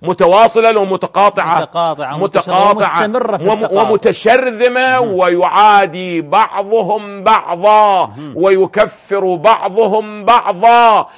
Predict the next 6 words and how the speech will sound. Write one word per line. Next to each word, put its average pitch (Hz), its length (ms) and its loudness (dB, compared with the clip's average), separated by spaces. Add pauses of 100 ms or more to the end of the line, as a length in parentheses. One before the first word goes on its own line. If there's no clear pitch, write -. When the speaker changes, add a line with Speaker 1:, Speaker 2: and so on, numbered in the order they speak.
(100)
Speaker 1:
ويلعن 202 840 2
بعضهم 208 800 -2
بعضا، 208 760 4 (200)
ويذبح 247 800 2
بعضهم 269 640 4
ماذا؟ 302 460 4